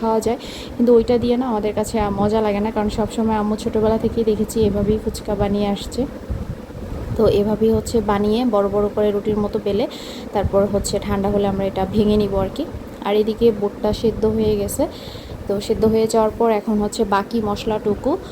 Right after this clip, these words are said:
আহ, বোটের মধ্যে দিয়ে দিল। আর একটুখানি পানি বেশি হয়ে গিয়েছিল আর কি, তো বাকি পানিটা হচ্ছে তুলে এখন আমি মিক্স করে দিলাম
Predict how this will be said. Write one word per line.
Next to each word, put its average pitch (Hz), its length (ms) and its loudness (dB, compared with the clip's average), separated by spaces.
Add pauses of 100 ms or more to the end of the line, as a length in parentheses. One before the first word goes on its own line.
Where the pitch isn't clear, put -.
(300)
আহ, 190 240 0
বোটের 214 280 4
মধ্যে 208 380 2
দিয়ে 220 140 2
দিল। 214 220 0
আর 196 380 0 (240)
একটুখানি 240 640 0
পানি 214 260 2
বেশি 208 260 2
হয়ে 214 240 2
গিয়েছিল 208 400 0
আর 190 180 0
কি, 285 160 -2
তো 220 80 0
বাকি 196 380 -4
পানিটা 208 400 2
হচ্ছে 208 280 -2
তুলে 202 260 2
এখন 190 360 0
আমি 190 280 0
মিক্স 196 280 -2
করে 208 220 2
দিলাম 208 300 4